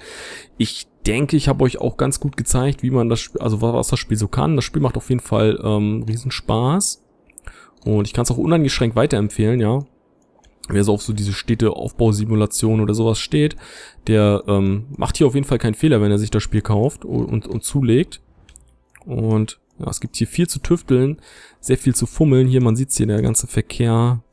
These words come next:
kommen hier alle nicht mehr weiter. Ähm,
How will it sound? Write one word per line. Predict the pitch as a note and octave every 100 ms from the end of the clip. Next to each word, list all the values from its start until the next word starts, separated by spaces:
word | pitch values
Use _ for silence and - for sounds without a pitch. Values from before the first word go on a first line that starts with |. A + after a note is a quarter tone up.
| _
kommen | - A2+
hier | A2
alle | - A#2
nicht | A2+ -
mehr | G#2+
weiter. | A2 B2+ B2 A2+ C#3 - - - - _ -
Ähm, | A#2+ G#2 G#2 G#2+